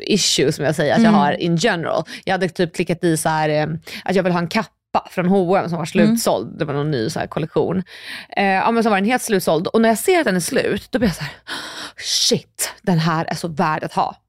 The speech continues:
Speaker 1: Alla
Speaker 2: Ja.
Speaker 1: vill ha den." Och då, då blir jag manisk. Så då
Speaker 2: Ja.
Speaker 1: klickar jag i så här, "Ja, men skicka mail till mig när den finns
Speaker 2: Mm.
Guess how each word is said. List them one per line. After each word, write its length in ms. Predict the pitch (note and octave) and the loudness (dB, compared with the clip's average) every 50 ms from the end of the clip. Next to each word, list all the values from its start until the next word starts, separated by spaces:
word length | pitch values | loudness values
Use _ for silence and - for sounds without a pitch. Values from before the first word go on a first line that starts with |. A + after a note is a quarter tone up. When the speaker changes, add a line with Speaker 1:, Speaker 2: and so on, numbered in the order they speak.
| _ - | _ -2
Speaker 1:
Alla 360 | F3+ F3 E3 D#3 D#3 E3 E3 | 0 0 2 2 2 2 2
Speaker 2:
Ja. 160 | G#3 G#3 G3 | 2 2 2
Speaker 1:
vill 100 | F#3 E3+ | 2 2
ha 160 | F3 F3+ E3 G2+ | 2 2 2 2
den." 140 | D#2+ D#2 - | 0 -2 -4
Och 100 | - F#3+ | 0 2
då, 220 | A3 G#3+ G3 D3+ | 4 4 4 4
då 280 | F3+ G3 F3 F3 - A3+ | 2 0 -2 -2 0 0
blir 140 | G3 F#3 F#3+ | 2 4 2
jag 120 | F3 F3+ | 2 2
manisk. 520 | F#3 F3 C#3 F#2+ - - - - - - | 2 0 0 -2 -4 -6 -8 -8 -8 -10
Så 120 | - - G#3 | -8 -6 -2
då 100 | G3 B3 | 0 0
Speaker 2:
Ja. 60 | A3 | 2
Speaker 1:
klickar 220 | G3+ B3+ F3 G3 | 2 2 2 2
jag 100 | A3 A3 | 2 2
i 20 | G#3 | 2
så 80 | D#3+ D#3 | 0 0
här, 100 | C3+ B2 | 2 2
"Ja, 100 | C#3+ G#3 | 0 0
men 300 | G#3+ G#3 G#3 G#3 G3+ G3+ | 0 0 2 0 0 0
skicka 260 | A3 B3+ A#3+ - A3+ | 0 -2 0 0 2
mail 260 | G#3+ G3+ G3 G3 F#3+ | 2 2 2 0 0
till 100 | - G3 F3+ | -2 0 0
mig 120 | E3 D#3+ | 0 0
när 160 | D#3 D3 C3+ | 0 0 -2
den 120 | - C#3+ E3 | -2 -4 -4
finns 440 | - - - E3+ - - - - _ - | -6 -6 -8 -10 -12 -16 -20 -12 _ 2
Speaker 2:
Mm. 240 | G#3+ A3 A#3 A#3+ | 2 4 4 2